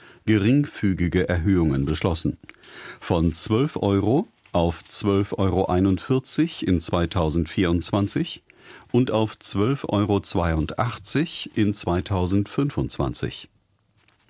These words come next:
Die Berliner Verkehrssenatorin Schreiner hat wegen des Verlusts ihres Doktortitels in einer Plagiatsaffäre ihren Rücktritt angekündigt.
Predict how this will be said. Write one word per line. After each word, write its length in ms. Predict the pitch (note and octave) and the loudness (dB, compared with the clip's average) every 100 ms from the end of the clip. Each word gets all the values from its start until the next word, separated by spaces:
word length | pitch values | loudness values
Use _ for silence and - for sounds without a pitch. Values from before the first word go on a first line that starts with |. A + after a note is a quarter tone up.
| _ _ _ _ - - - - - - - - | _ _ _ _ -20 -20 -20 -20 -18 -18 -20 -6
Die 120 | - A2 | 2 4
Berliner 320 | C3 D3+ E3+ | 4 4 4
Verkehrssenatorin 960 | D#3 C3 D3 C#3+ B2+ A#2+ A#2+ A2 A2 G#2+ | 2 0 0 2 2 2 2 2 2 0
Schreiner 540 | - E2 C#2+ C#2+ C#2 | 0 0 0 0 0
hat 200 | E2 E2+ | 0 2
wegen 240 | F#2 G2+ | 2 4
des 160 | G2 G2 | 2 0
Verlusts 640 | - G2 G2+ - - - | 0 2 2 0 -6 -4
ihres 360 | G#2+ F#2+ F#2+ - | -2 0 0 0
Doktortitels 840 | B2 - D2 - F2+ - A#2+ C3 - | -4 -2 -4 0 0 2 2 0 0
in 100 | F#2 | 2
einer 240 | E2+ F2+ | 2 2
Plagiatsaffäre 1040 | F2 F2+ E2 F2 A#2 - D#2+ G#2+ G2+ G#2+ G#2 - - - | 0 -2 0 0 0 -2 0 2 2 2 0 -10 -20 0
ihren 260 | A2+ A2 A2 | 2 2 2
Rücktritt 580 | G#2+ - - D2+ - | 0 -4 -6 -6 -4
angekündigt. 800 | F2+ D#2 D2 - D#2 C#2 A#1+ - | -2 -2 -2 -2 -4 -2 -6 -10